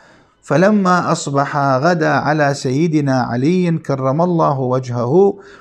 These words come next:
وقال: "يا أمير المؤمنين، حدث في أولادنا ما لم نعرفه"، وأخبره بالقصة. فقال: "هذا بمخالطة العجم، بمخالطة العجم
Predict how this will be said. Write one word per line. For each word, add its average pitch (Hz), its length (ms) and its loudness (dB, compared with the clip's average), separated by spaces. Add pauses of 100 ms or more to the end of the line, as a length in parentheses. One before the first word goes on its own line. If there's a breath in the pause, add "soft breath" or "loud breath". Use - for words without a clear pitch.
(140)
وقال: 156 500 2
"يا 156 440 2
أمير 165 340 0
المؤمنين، 147 840 -2 (260 loud breath)
حدث 175 480 -2
في 151 380 -2
أولادنا 151 880 0
ما 135 380 -2
لم 175 300 0
نعرفه"، 147 800 -2 (360 loud breath)
وأخبره 185 760 0
بالقصة. 127 840 -4 (240 loud breath)
فقال: 165 540 -2
"هذا 175 640 0
بمخالطة 156 880 0
العجم، 165 580 -2 (440 loud breath)
بمخالطة 165 920 0
العجم 196 800 0